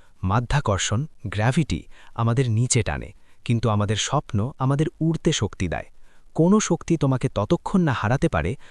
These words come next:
যতক্ষণ তুমি নিজে হার না মানো।" ক্লাস সে হলো। বাচ্চারা "Thank you বেদান্ত ভাইয়া" বলতে বলতে বাইরে ছুটল।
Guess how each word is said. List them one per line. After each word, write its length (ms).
যতক্ষণ 540
তুমি 220
নিজে 340
হার 300
না 120
মানো।" 280
ক্লাস 300
সে 240
হলো। 240
বাচ্চারা 460
"Thank 200
you 120
বেদান্ত 360
ভাইয়া" 320
বলতে 320
বলতে 360
বাইরে 320
ছুটল। 380